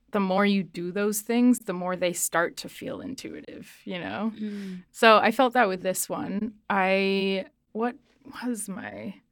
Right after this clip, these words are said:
Speaker 1: yeah, with the withholding map, I held off on revising it for a few months. I think, let's see, yeah, like, four months maybe. And then I kind of read through everything I'd written in that class,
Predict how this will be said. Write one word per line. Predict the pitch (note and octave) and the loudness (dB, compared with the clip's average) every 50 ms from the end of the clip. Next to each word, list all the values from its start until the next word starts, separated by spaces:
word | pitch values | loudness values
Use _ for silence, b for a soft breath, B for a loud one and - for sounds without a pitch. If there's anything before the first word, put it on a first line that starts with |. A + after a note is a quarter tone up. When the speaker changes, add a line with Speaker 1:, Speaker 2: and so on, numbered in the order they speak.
| _ _ _ _ _ _ _ _ _ _ _ _ _ _ _ _ _ _ _ _ | _ _ _ _ _ _ _ _ _ _ _ _ _ _ _ _ _ _ _ _
Speaker 1:
yeah, | - A3 G#3 F#3 E3+ | 2 4 4 4 4
with | E3+ G3 G3 F3+ | 2 -2 -4 -4
the | G3+ A3 | -2 0
withholding | G#3 A3+ A3 - - A#3 C4 D4+ F4 E4+ C#4+ B3 | 0 0 -2 -2 0 0 0 2 4 6 6 6
map, | G#3 G3 F#3+ F#3+ G3 - _ _ | 6 6 4 2 0 -2 _ _
I | - G3 F#3+ F#3+ F#3 F#3 F#3 F3+ F#3 F#3+ - - _ _ _ _ _ _ - | -6 -4 -2 -2 -2 -2 -2 -4 -6 -6 -8 -12 _ _ _ _ _ _ -16
held | - - - - - G#3+ G#3 G3+ G#3 G3+ G3+ | -14 -12 -10 -6 -4 -2 -2 -2 -2 -2 -2
off | G3 F#3 F#3+ F#3 F#3 F#3 - - - - | -2 0 0 0 0 -2 -6 -14 -12 -8
on | - F#3 F#3+ F3+ | -4 -4 -4 -4
revising | F3 F3 E3+ F3+ F3+ F3 F3 D#3+ F3 F3+ F3 F3 | -4 -6 -4 -4 -4 -4 -4 -4 -6 -6 -6 -6
it | F3 - | -8 -8
for | - - F#3 | -8 -6 -6
a | E3+ | -6
few | E3 - - F#3 F3 | -8 -8 -8 -6 -6
months. | E3+ E3 E3+ E3+ F#3 A#3 - - - - - - - - - _ - | -6 -6 -4 -2 0 0 0 -2 -4 -8 -8 -8 -10 -14 -20 _ -12
I | G3+ F3+ | -12 -10
think, | - - G3+ G3 F#3+ F#3+ - - - - _ _ - | -8 -4 -4 -4 -4 -4 -8 -14 -16 -18 _ _ -12
let's | F#3+ G3+ - - | -12 -10 -10 -10
see, | - - F#3 F3+ F3 E3+ E3+ E3+ E3 D#3+ - _ _ - | -10 -8 -6 -6 -6 -6 -6 -8 -10 -12 -14 _ _ 0
yeah, | G#3+ G3 F3 | 2 2 2
like, | F3 F#3 F#3 F3+ | 2 0 -6 -8
four | - - - F#3 F3+ F#3 F#3+ | -8 -6 -2 0 2 2 2
months | F#3+ F#3 E3+ F3+ F#3 G3 - - - | 0 -2 -4 -6 -8 -10 -8 -2 0
maybe. | A#3+ A#3 A#3+ B3 C4+ C#4+ D#4 E4+ F4 b b b b b b b b b b b b b _ - | 2 2 4 4 4 4 2 0 -2 b b b b b b b b b b b b b _ 0
And | G#3+ G#3 | 2 4
then | G3 F#3 | 4 4
I | F#3 F3 F3 E3+ | 4 2 0 -2
kind | - - F#3+ F#3+ F3+ | -4 -4 -4 -2 -2
of | F3+ E3+ E3+ | -2 -2 0
read | F#3 F#3+ F#3 F3 E3 | 2 2 2 2 -2
through | - - F#3+ F3+ F3 F3 F3 | -6 -8 -6 -4 -4 -4 -4
everything | - F3+ F3 F#3 F3+ - G3 F#3 | -4 -6 -6 -6 -6 -4 -4 -4
I'd | F3 E3+ F3 - | -4 -4 -4 -4
written | F3 F3+ - F3 F3 | -4 -4 -4 -6 -8
in | E3+ E3 E3 | -8 -6 -6
that | E3+ D#3 - - | -6 -6 -8 -10
class, | - F#3 F3 E3+ F#3 E3+ - - | -12 -10 -8 -6 -6 -6 -6 -8